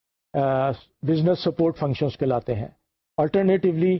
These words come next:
یہ فنکشنز وہ بھی ہوتے ہیں کہ جو بینک اپنی لیے، آ، ویلیو جنریٹ کرتا ہے،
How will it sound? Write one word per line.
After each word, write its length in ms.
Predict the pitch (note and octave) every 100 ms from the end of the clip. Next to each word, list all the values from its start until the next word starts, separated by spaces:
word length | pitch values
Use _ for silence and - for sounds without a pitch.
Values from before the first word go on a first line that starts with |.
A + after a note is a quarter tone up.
| - _ _ _
یہ 120 | E3 F3
فنکشنز 460 | E3+ D#3+ F3+ F3 C3+
وہ 160 | E3+
بھی 200 | C#3+ F3+
ہوتے 320 | E3+ E3 E3+
ہیں 220 | D3 D#3 D3+ _ _ _
کہ 60 | D3+
جو 300 | D#3+ E3 E3+
بینک 380 | B2+ D3+ E3 -
اپنی 500 | E3 - D#3+ E3 E3+
لیے، 420 | D3 D3+ D3+ D#3 D#3 _ _ _ _ -
آ، 240 | C3+ C3+ B2+
ویلیو 260 | C#3+ D3+ E3
جنریٹ 440 | D3+ C#3 D3 C#3+
کرتا 340 | C3 - B2
ہے، 80 | A#2+